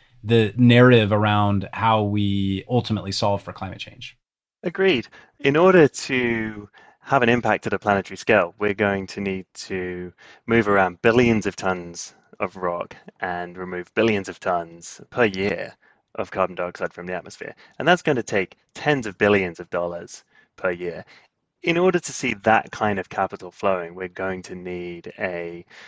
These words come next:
Speaker 2: economic model which can actually work. And th-, that's just not gonna happen through philanthropy alone.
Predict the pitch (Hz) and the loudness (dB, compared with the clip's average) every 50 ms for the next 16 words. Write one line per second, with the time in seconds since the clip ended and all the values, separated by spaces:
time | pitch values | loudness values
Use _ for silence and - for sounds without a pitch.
0 | - _ _ - - 117 - - 101 98 92 90 92 - - - 92 92 98 101 | -20 _ _ -12 -12 -10 -8 -4 -4 -4 -4 -4 -6 -10 -10 -10 -6 -2 -2 0
1 | 101 95 85 82 82 85 85 - _ _ _ _ _ - 98 95 90 87 - _ | 0 -2 -4 -6 -8 -10 -12 -14 _ _ _ _ _ -12 -8 -6 -4 -6 -6 _
2 | - - - - - - - _ - - - 95 90 87 85 85 87 - 101 95 | -12 -14 -14 -14 -14 -16 -18 _ -18 -14 -10 -10 -10 -10 -12 -14 -14 -14 -14 -14
3 | - 92 87 85 87 85 - - - - - - - - 101 92 90 90 - - | -16 -16 -16 -16 -16 -14 -14 -14 -14 -14 -16 -14 -10 -10 -10 -10 -10 -12 -12 -10
4 | 110 120 - - 123 - - 117 104 107 95 92 87 98 92 92 90 - - 90 | -10 -10 -10 -10 -6 -2 0 0 0 0 -2 -6 -4 -2 -2 -2 -2 -4 -8 -10
5 | 87 87 - - - 92 87 87 87 85 85 85 85 _ _ _ _ - - 92 | -10 -12 -16 -16 -14 -10 -10 -10 -10 -10 -12 -16 -20 _ _ _ _ -10 -8 -8
6 | 87 85 87 - - - - - - - - - - - - - - | -8 -8 -10 -12 -16 -16 -14 -14 -14 -14 -14 -14 -14 -14 -16 -18 -18